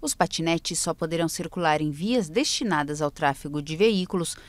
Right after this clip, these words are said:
se a velocidade máxima permitida na rua for até quarenta quilômetros por hora.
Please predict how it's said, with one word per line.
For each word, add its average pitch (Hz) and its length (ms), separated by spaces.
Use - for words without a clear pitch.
se - 200
a 151 40
velocidade 160 640
máxima 165 460
permitida 165 560
na 151 100
rua 151 380
for 190 260
até 190 280
quarenta 202 440
quilômetros 196 640
por 196 200
hora. 170 320